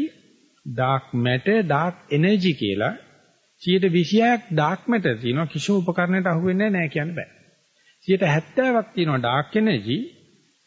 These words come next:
විස්තර කරන යෝගා, මේ, විද්‍යාඥයන්ට අනික් මිනිස්සු කියන්නේ පිස්සු කියලා. ඒ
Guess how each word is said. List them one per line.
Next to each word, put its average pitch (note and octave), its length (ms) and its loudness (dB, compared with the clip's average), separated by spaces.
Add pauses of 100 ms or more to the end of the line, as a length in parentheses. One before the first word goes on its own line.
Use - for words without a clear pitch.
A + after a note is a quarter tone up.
(1600)
විස්තර D3 400 -2
කරන F3+ 220 0
යෝගා, D#3 380 2 (120)
මේ, B2 240 -4 (260)
විද්‍යාඥයන්ට F#3 720 0
අනික් D#3 220 -2
මිනිස්සු F3 220 0
කියන්නේ G3 240 -2
පිස්සු C#3 220 -2
කියලා. - 280 -14 (2000)
ඒ F3 140 2